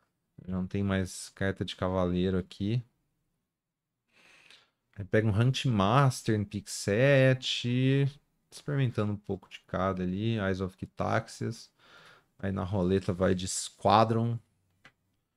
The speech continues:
Ó a Giganta passando aqui. Desrespeito completo.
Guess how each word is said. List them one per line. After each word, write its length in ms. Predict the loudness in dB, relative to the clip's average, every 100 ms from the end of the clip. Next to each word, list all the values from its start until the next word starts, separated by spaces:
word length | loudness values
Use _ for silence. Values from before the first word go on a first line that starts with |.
| _ _ -20 _
Ó 100 | 2
a 60 | 4
Giganta 560 | 4 2 4 4 4 0
passando 580 | -2 -4 -2 -2 0
aqui. 280 | -4 -6 -6
Desrespeito 640 | -4 -4 -6 -4 -6 -6
completo. 920 | -8 -8 -6 -4 -2 -2 -2 -8 -10